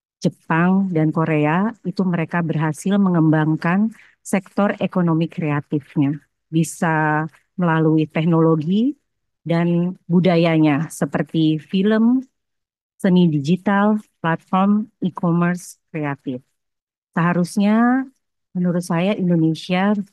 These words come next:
bisa menciptakan zona industri kreatif tersebut untuk, eh, mendukung inovasi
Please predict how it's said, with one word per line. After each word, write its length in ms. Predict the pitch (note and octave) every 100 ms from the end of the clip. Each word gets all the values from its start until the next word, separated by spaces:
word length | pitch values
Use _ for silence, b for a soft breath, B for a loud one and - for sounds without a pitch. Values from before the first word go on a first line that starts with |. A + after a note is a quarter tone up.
| _ _ _ _ _ _ _ _ -
bisa 240 | E3+ -
menciptakan 1120 | F#3+ F3+ F3 - D#3 - E3+ F3+ F#3+ F#3+ F#3+ - _ _ _ _ _
zona 320 | - E3+ E3 D3+
industri 800 | F3 D#3+ D#3 - E3 F3+ F#3 F3+ _
kreatif 480 | - D3+ D3+ D#3+ -
tersebut 560 | D#3+ - D3 D3 - _ _ _ _ _ _ _ -
untuk, 480 | E3 D#3+ C#3 F3+ F3 _ _ _ -
eh, 480 | D3+ D3+ D3+ D3+ D3+ E3
mendukung 400 | E3 D#3+ D#3+ D3+
inovasi 800 | D#3+ D#3 - E3 - G#3+ B3